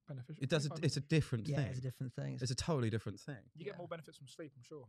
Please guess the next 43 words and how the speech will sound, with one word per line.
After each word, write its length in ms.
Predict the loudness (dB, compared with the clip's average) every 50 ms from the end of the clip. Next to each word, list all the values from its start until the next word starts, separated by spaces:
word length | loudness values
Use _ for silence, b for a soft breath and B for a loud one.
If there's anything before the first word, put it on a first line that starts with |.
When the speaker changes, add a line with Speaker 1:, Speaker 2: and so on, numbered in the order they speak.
| -6 -4
Speaker 2:
No, 120 | -2 4
Speaker 3:
<laughs> 320 | 8 8 8 8 6 2 0
Speaker 2:
it's 140 | 2 4
a 60 | 4 6
different 400 | 8 10 10 12 12 10 10 10
Speaker 3:
Where's 100 | 8 6
Jack 120 | 6 8
Speaker 2:
thing. 100 | 8 8 8
Speaker 3:
when 120 | 8 8
you 80 | 8 8
need 200 | 8 6 6 4
him 120 | 4 4
with 80 | 4 4
his 80 | 4
Speaker 1:
Yeah. 240 | 6 6 6 8 8
Speaker 3:
fucking 180 | 8 8 8 8 8
Speaker 1:
Oh, 120 | 10 10
that's 220 | 12 12 10 8 6 0 -2 4
Speaker 3:
sleep, 120 | 8 8 10 10 10
Speaker 1:
true. 160 | 10 10 8
Speaker 3:
his 180 | 6 2 -2 0
Speaker 1:
Jack 160 | 2 4 4 4 4 2
Speaker 3:
sleep, 20 |
Speaker 1:
was 180 | 0 -2 -2 0
the, 240 | 0 2 4 4 4
uh, 160 | 4 4 4
Speaker 3:
with 80 | 6 6
his 220 | 6 6 6 6
sleep 260 | 8 8 8 8 8 6
Speaker 1:
sleep 80 | 6 6
Speaker 3:
stats? 160 | 8 8 8 6
Speaker 1:
audit. 160 | 6 6 8
Speaker 2:
It 60 | 8
do-, 100 | 8 8 8 6
it 60 | 6
does 120 | 6 4 4
a 40 | 4
different 260 | 2 0 0 -2 -4
thing. 120 | -4 -4 -2 0
Like, 120 | -2 0
when 100 | 0 0 0
you're 80 | 0
sleeping, 560 | 0 2 2 2 2 4 2 2 2 0 -4